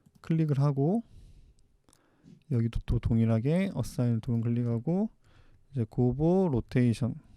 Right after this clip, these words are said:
슬로우로 한번 저장을 해봤습니다. 그리고 이제 원 모양도 한번 스토어를 누르고 이제 클릭한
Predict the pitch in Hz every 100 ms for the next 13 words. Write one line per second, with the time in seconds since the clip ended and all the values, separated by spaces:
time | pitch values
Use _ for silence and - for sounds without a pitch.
0 | - - - - _ _ - _ _ _
1 | - - - - - - 143 143 127 127
2 | 156 151 139 123 113 113 117 135 123 -
3 | 107 107 - - - - _ _ _ -
4 | - - - - _ _ - - - _
5 | - 120 117 135 160 170 180 190 - -
6 | - - _ - - - - - _ _
7 | _ _ - - _ _ _ _ _ _
8 | _ _ _ _ _ _ _ 143 120 113
9 | 156 120 117 123 135 135 123 120 123 120
10 | 117 - 151 139 117 110 117 135 180 190
11 | 139 110 - _ _ _ - 160 156 160
12 | 170 170